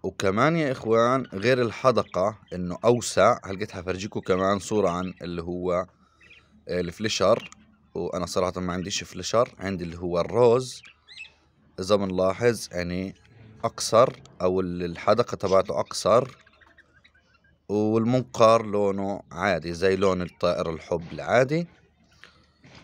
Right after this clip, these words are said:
وحتى الحجم، حجمهم مناسب. طبعا هذه كانت مصابة وطابت، كان عضدها طائر الضرة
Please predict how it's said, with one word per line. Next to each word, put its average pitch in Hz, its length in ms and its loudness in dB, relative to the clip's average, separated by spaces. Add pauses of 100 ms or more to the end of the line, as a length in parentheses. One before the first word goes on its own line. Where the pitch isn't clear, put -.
وحتى 127 420 0
الحجم، 120 540 0 (140)
حجمهم 101 680 -2 (360)
مناسب. 90 600 -2
طبعا 87 260 0
هذه 87 260 -4
كانت 87 380 -6
مصابة 85 500 -2
وطابت، 98 680 -2 (300)
كان 92 180 -2
عضدها 85 380 -6
طائر 85 360 0 (160)
الضرة 92 680 0